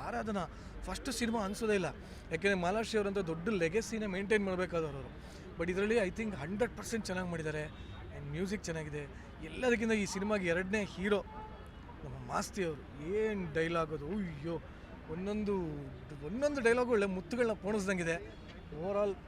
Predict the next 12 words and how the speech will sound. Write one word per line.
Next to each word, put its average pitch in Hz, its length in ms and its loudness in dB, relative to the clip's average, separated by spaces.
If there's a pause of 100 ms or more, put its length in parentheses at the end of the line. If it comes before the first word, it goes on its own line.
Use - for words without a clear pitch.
(240)
ಎಂಟೈರ್ 196 420 0 (360)
ಸಿನಿಮಾ 190 240 -2 (140)
ತುಂಬ 220 360 -2
ಚೆನ್ನಾಗಿದೆ. 202 340 2 (540)
ದಯವಿಟ್ಟು 220 380 4
ಬನ್ನಿ, 185 160 0 (340)
ಫಸ್ಟ್ - 220 -6
ವೀಕ್ 226 180 0
ಒಳಗಡೆನೇ 208 360 6
ಬನ್ನಿ. 180 180 0
ಯಾಕೆಂದರೆ 196 340 0
ನಿಮಗೆ 175 220 0